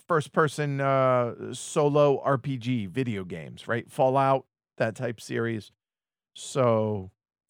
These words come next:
basically, Skyrim, the board game, kind of.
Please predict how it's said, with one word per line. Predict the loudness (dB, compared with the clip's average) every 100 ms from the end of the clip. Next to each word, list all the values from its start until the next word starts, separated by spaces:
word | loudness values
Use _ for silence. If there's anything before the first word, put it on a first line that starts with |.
| _ _ _ -10
basically, | -10 -8 -8 -8 -10
Skyrim, | -10 -6 -4 -4 -6 -6
the | -8
board | -6 -8 -8
game, | -12 -12 -14 -16 _ _ _ _ _ _ _ _ _ -16
kind | -12 -10 -10
of. | -12 -16